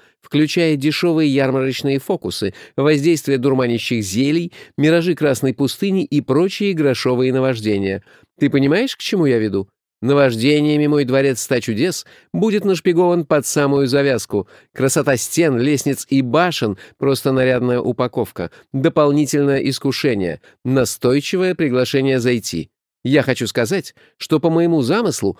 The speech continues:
в Куманском павильоне зрителя встретят рабы с уладасами. В доме пустыни будет дуть знаменитый красный ветер Хмиро. В корабельной комнате самая настоящая качка,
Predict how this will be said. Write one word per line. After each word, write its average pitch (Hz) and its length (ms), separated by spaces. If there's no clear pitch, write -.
в - 80
Куманском 139 560
павильоне 156 520
зрителя 135 460
встретят 135 420
рабы 120 300
с 135 140
уладасами. 127 680
В 90 120
доме 117 280
пустыни 120 400
будет 113 340
дуть 120 160
знаменитый 117 480
красный 113 380
ветер 110 300
Хмиро. 113 480
В - 100
корабельной 131 540
комнате 135 460
самая 123 420
настоящая 123 640
качка, 160 520